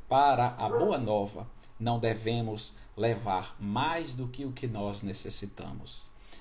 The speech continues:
mais do que o que precisamos. Primeiro porque aqueles discípulos, eles iriam andar a pé. Eles iriam percorrer grandes distâncias. Então, se eles tivessem muitos bens materiais, eles não iam conseguir transportar com facilidade.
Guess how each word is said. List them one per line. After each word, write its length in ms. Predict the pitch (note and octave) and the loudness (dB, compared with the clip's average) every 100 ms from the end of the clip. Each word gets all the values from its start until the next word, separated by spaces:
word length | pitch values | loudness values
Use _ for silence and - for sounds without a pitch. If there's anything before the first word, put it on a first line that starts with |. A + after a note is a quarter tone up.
| - | 0
mais 360 | A2+ B2+ A#2+ | 4 4 4
do 100 | A#2 | 0
que 140 | A#2 A#2 | -2 -2
o 60 | |
que 120 | - | -2
precisamos. 760 | - G#2+ G#2+ G#2 G2 A#2 G#2+ F#2 | -4 -4 -4 -8 -4 -4 -4 -6
Primeiro 400 | - D#3 G3 B3+ | -4 0 0 0
porque 260 | G#3+ B2 A#2+ | -4 -4 -2
aqueles 420 | A#2+ A#2 G#2+ G#2 | -4 -2 -4 -4
discípulos, 640 | A2 - - - C#3 B2 | -6 -6 -8 -8 -6 -4
eles 260 | C3 B2+ A#2+ | -2 -2 -2
iriam 320 | C3 A#2+ C#3+ | -2 -2 -4
andar 300 | C3 B2+ B2+ | -4 -2 -2
a 80 | D3 | -4
pé. 300 | - A2+ A2+ - - - - - - - - - - - - - - - - - - | -2 -2 -2 -8 -14 -12 -14 -14 -14 -14 -14 -12 -12 -14 -12 -12 -12 -16 -14 -12 -6
Eles 260 | C3 B2 | -4 0
iriam 280 | C3 F3+ F#3+ | 0 0 -2
percorrer 600 | D3 B2 C#3 B2+ C3+ A2 | -2 -2 0 2 2 0
grandes 420 | C3 F3 C3+ G#2+ | 0 -2 -2 -4
distâncias. 960 | G2+ G2+ - C3+ B2+ - - - - - - - - F3 | -4 -6 -4 -4 -6 -10 -12 -14 -16 -18 -20 -20 -10 -2
Então, 260 | G3+ C4+ | 0 2
se 140 | C4+ E4 | 2 2
eles 160 | D4 | -2
tivessem 500 | - A2+ A2+ A#2 G#2 | -2 -2 0 0 -2
muitos 300 | G2 A#2 G#2+ | -4 -4 -6
bens 240 | G2 G#2 - | -2 -2 0
materiais, 560 | G2 A#2+ C3 C#3 - | 0 0 2 2 2
eles 180 | A#3+ - | -4 -2
não 140 | C#3+ | -2
iam 100 | G3 | -2
conseguir 420 | C4 B2+ A#2 G#2+ A#2+ | -2 -2 -4 -4 -2
transportar 540 | A2+ - G#2 B2 - | -2 0 -2 0 -2
com 140 | G#2+ | -2
facilidade. 640 | G#2 - - G#2 G2+ G2+ | -2 -4 -2 -6 -4 -6